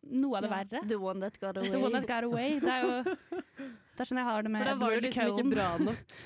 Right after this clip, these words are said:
Speaker 3: i utgangspunktet.
Speaker 1: <laughs> Nei. Jo, det er uforløst, for du, jeg vet ikke, når du er sammen med noen og det blir slutt, så kan du i hvert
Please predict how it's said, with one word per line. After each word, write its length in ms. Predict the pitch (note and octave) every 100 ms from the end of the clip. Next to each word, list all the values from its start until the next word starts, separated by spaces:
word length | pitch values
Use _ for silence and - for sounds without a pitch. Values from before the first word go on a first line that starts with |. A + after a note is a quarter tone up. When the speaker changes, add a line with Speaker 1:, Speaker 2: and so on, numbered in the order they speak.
| - -
Speaker 3:
i 100 | - A3
utgangspunktet. 800 | G3 - E3+ C#4+ E4 C4+ C4+ D4+
Speaker 1:
<laughs> 100 | D4+
Nei. 180 | F4 E4 - - - - D4+
Jo, 140 | E4+ D#4+
det 80 | D#4
er 100 | D#4
uforløst, 560 | D4 - A#3+ A#3+ C#4
for 80 | -
du, 80 | B3+ B3+
jeg 180 | - A#3+
vet 100 | B3
ikke, 140 | C#4 C4
når 280 | B3 A#3 A3
du 120 | G#3+
er 80 | A3+
sammen 260 | A3 A3 G#3+
med 80 | G#3+
noen 100 | G#3
og 60 | G#3+
det 80 | G#3+
blir 80 | G#3+
slutt, 240 | - C4+ -
så 80 | C#4+
kan 200 | A#3 G#3
du 60 |
i 20 |
hvert 100 | G#3